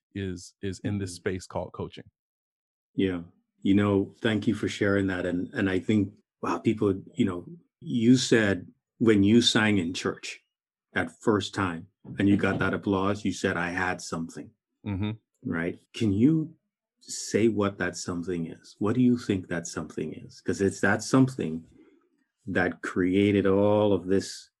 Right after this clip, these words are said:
Speaker 2: knowing around connecting people, being creative, helping people thrive, gathering people,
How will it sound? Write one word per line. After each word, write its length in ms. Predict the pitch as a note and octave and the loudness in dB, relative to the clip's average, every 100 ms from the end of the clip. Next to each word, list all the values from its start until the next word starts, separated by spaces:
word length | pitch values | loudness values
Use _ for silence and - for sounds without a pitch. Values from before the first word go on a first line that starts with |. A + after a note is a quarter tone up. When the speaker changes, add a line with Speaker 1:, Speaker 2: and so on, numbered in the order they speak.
| _ _ _ _ | _ _ _ _
Speaker 2:
knowing 500 | F#2+ F#2+ F#2+ F#2+ F2+ | 2 4 6 6 4
around 680 | F2 E2+ F2 F2+ F2 F2 E2+ - | 2 0 -2 0 0 0 -2 -4
connecting 680 | - G2 F#2 F#2+ - F#2+ F2+ | 0 2 4 2 0 0 0
people, 600 | G#2 F#2 E2+ F2 D#2 D2+ - | -2 -4 -2 -2 -2 -6 -8
being 240 | - F#2+ F2+ | -2 0 -2
creative, 760 | - F#2+ F2 F2+ F2+ E2+ E2+ | -2 -2 0 0 0 -2 -4
helping 340 | G2+ F#2+ F#2+ F2+ | -4 -4 -4 -4
people 380 | F#2+ F2+ F2 | -4 -4 -4
thrive, 580 | E2+ - F#2+ F#2 E2+ E2 | -4 -4 -2 0 -4 -4
gathering 600 | - F2+ G2 G2 F#2 F2+ E2+ | -4 -2 -2 0 -2 -2 -4
people, 460 | F#2 F2 F2 E2 | -6 -4 -6 -6